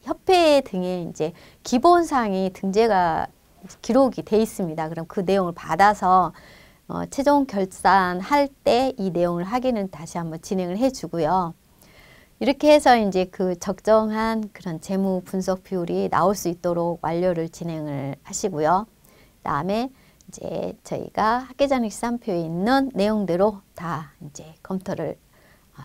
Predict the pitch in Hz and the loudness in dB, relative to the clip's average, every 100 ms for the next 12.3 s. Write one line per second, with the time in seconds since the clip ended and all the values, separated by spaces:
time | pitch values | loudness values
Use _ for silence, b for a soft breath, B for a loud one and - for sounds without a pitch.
0 | - - 175 240 285 285 240 190 233 262 | -20 -14 -10 -4 0 0 2 6 6 4
1 | - 180 208 311 330 294 214 190 190 214 | -4 -8 2 6 6 6 2 0 2 2
2 | 233 170 180 214 240 b b b - 196 | 2 0 0 -2 -2 b b b 0 2
3 | 240 240 359 349 320 202 180 185 160 165 | 4 2 2 2 0 -2 0 0 -2 -4
4 | 165 160 165 b b b b b _ _ | -4 -4 -10 b b b b b _ _
5 | - - 277 277 277 269 220 214 202 180 | -20 0 4 6 6 6 6 6 0 -2
6 | 185 175 170 185 196 196 196 190 180 175 | 0 2 2 0 -4 -2 2 2 0 -4
7 | 170 247 269 - 233 156 190 - 220 180 | 0 4 4 4 -2 -2 -6 2 2 2
8 | - 240 262 320 302 226 240 247 359 370 | -2 4 8 8 8 4 0 2 0 2
9 | - 247 233 185 165 143 135 170 - 208 | 0 2 2 -2 -8 -10 -12 -12 -4 2
10 | 214 202 180 175 - 196 180 175 220 226 | 2 2 -2 -6 -4 -4 -2 -2 -2 0
11 | 202 220 262 b b b b b b 247 | 4 4 2 b b b b b b 2
12 | 254 262 | 4 4